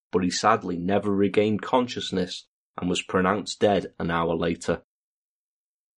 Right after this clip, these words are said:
A post-mortem later showed that Jeffrey had drunk a massive amount of alcohol. He was found to have two hundred and forty milligrams in a hundred milliliter blood sample and had died of smoke and gas inhalation as a result of the fire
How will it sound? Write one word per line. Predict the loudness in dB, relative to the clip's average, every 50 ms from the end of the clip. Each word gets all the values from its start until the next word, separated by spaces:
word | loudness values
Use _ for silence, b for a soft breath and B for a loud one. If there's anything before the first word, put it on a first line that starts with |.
| _ _ _ _
A | -10
post-mortem | 0 4 6 6 6 6 4 6 10 10 10 10 8 6 2 2
later | 4 6 6 6 4 2 0 -2
showed | 0 4 6 8 8 6 6 2
that | -2 -2 0 4
Jeffrey | 4 4 4 2 0 0 2 2
had | 2 2 2
drunk | 2 4 4 4 4 2
a | 0 0
massive | 0 0 -2 -2 -2 -2 0 0 2 2 4
amount | 4 4 4 4 2 2 0 0
of | 2 4
alcohol. | 6 6 4 4 2 0 0 0 0 -2 -2 -4 _ _ _ _
He | -2 0
was | 0 0 0
found | 2 2 4 4 4 2 0
to | 0 0
have | 0 0 -2 _ -6
two | -2 0 0
hundred | 2 2 2 2 2 2
and | 2 0
forty | 2 4 6 6 6 4 2 0
milligrams | 2 2 4 4 4 4 4 4 4 4 2 -2 -6 -8 -8 -6
in | -4 -2 -2
a | -2
hundred | 0 2 4 4 4 6 6 4 4 6
milliliter | 6 6 6 6 6 4 2 2 2 0 0 0
blood | 2 4 4 4 2
sample | 2 2 2 2 2 0 -4 -4 -6 -6 -8 _ _ _ _ -4
and | -2 0 2
had | 2 2 4
died | 4 4 6 6 4 2 -2
of | -4 -8 -6
smoke | -6 -2 2 4 4 4 4 2 0
and | 0 0 2
gas | 4 4 4 4 4 2
inhalation | 2 4 4 4 6 6 4 4 2 0 0 2
as | 2 2 2 2
a | 2
result | 2 2 2 4 6 6 6 4 2 2
of | 2
the | 2 2
fire | 4 2 4 4 4 2 0 -2